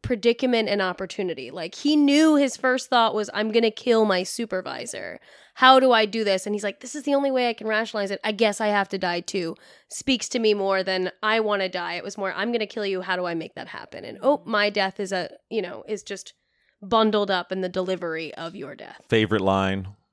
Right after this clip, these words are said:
Speaker 1: "I'm the problem."
Speaker 2: It's like a, it's like an Arnold movie. It's almost like
Speaker 1: Oh
Speaker 2: a
Speaker 1: my goodness.
Speaker 2: "Yippee-ki-yay, motherfucker" moment or something. He's just like,
Speaker 1: Exactly.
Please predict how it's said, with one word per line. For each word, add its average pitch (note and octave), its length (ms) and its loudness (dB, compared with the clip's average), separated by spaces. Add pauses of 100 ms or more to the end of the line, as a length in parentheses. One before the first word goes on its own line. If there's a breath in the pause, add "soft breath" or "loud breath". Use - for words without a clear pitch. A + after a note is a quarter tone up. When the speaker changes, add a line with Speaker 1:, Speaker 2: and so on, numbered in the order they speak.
(140)
Speaker 1:
"I'm B3+ 360 10
the A3 80 0
problem." F3+ 460 -2
Speaker 2:
It's G2+ 180 -4
like A2+ 240 2
a, G2 280 0
it's A2 180 -8
like A2 160 0
an G#2 80 -2
Arnold G2 380 0
movie. F2 300 -2
It's - 140 -8
almost F#2+ 260 -4
like F#2 120 0
Speaker 1:
Oh - 140 2
Speaker 2:
a F2 60 4
Speaker 1:
my E2+ 180 2
goodness. F3+ 440 -4
Speaker 2:
"Yippee-ki-yay, A2 640 6
motherfucker" F#2+ 560 -2
moment F#2 300 -2
or F2 60 -2
something. E2+ 400 -6
He's E2+ 40 -12
just F#2 80 0
like, B3+ 80 6
Speaker 1:
Exactly. G3+ 680 -2